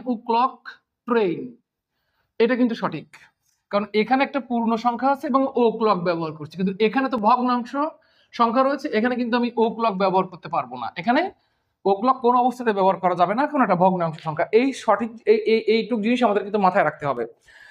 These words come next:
যে আমার যদি পূর্ণ সংখ্যা থাকে, তাহলে আমি o'clock ব্যবহার করতে পারবো, ভগ্নাংশ স-, সংখ্যা থাকলে আমরা o'clock ব্যবহার করতে পারবো না। এটা কিন্তু খুব ইজিভাবে মনে রাখা যায় এবং প্রচুর প্রশ্ন কিন্তু এখান থেকে আপনারা বিভিন্ন ধরনের পরীক্ষা পেয়ে থাকেন।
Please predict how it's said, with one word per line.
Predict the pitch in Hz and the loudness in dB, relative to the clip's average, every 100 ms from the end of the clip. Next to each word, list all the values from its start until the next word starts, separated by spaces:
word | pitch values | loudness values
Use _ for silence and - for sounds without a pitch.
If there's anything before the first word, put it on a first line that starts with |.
| - - | -18 0
যে | 190 247 | 4 6
আমার | 233 190 214 | 6 4 4
যদি | 247 247 | 4 2
পূর্ণ | 214 202 220 | 4 4 4
সংখ্যা | 233 175 | 2 2
থাকে, | 254 254 269 311 - - _ _ | 2 4 4 2 0 -10 _ _
তাহলে | - 196 226 240 | 2 4 6 4
আমি | 233 247 | 4 4
o'clock | 226 208 226 240 | 4 4 4 4
ব্যবহার | 214 214 233 | 6 6 6
করতে | 240 233 | 2 2
পারবো, | 226 214 220 254 | 4 4 6 6
ভগ্নাংশ | 208 220 226 233 220 | 6 4 2 0 2
স-, | 254 254 226 - - 202 190 196 | 6 6 4 -6 -4 -4 -4 -8
সংখ্যা | 190 214 214 | -2 -2 0
থাকলে | 233 233 262 | -2 2 4
আমরা | 269 208 247 | 4 4 2
o'clock | 254 196 196 233 | 4 4 4 0
ব্যবহার | 196 190 226 | 2 2 2
করতে | 226 226 | 0 -8
পারবো | - 180 - | -2 0 0
না। | 143 | -8
এটা | 147 | -10
কিন্তু | 170 220 | -10 -6
খুব | - 277 - | -2 0 4
ইজিভাবে | 226 262 247 | 6 8 6
মনে | 226 190 | 4 2
রাখা | 190 226 | 0 2
যায় | 233 285 - - - - | 4 4 0 -16 -6 2
এবং | 208 214 | 2 4
প্রচুর | 240 254 247 | 2 4 2
প্রশ্ন | 233 240 254 | 2 2 0
কিন্তু | 240 247 | 2 4
এখান | 214 226 | 4 4
থেকে | 226 262 359 392 - _ - | -2 0 0 -2 -16 _ 0
আপনারা | 190 214 | 2 4
বিভিন্ন | 202 208 220 | 4 2 4
ধরনের | 220 220 | 4 4
পরীক্ষা | 214 202 196 | 2 0 0
পেয়ে | 202 202 | 4 4
থাকেন। | 151 139 123 | 4 -2 -10